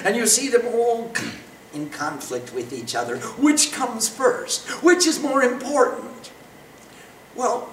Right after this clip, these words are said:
when you get to tapasya, that means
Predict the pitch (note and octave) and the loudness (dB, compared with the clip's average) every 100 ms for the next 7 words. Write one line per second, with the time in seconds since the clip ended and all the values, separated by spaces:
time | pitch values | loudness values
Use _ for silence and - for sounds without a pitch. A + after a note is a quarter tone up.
0 | - G3+ A#3 A#3+ A#3+ A#3 C4 C4 - F#3+ | -16 -4 -2 -2 -4 -6 -8 -8 -10 -10
1 | - - - - - C4 - - - - | -12 -20 -16 -14 -10 -6 -4 -4 -6 -8
2 | - - - - - - - - - - | -16 -18 -20 -20 -20 -20 -20 -20 -20 -20
3 | - - - - C4+ C4+ - A#3 G#3 D#3+ | -20 -20 -20 -10 -2 -2 -2 -6 -6 -6
4 | C#3 - - | -6 -8 -8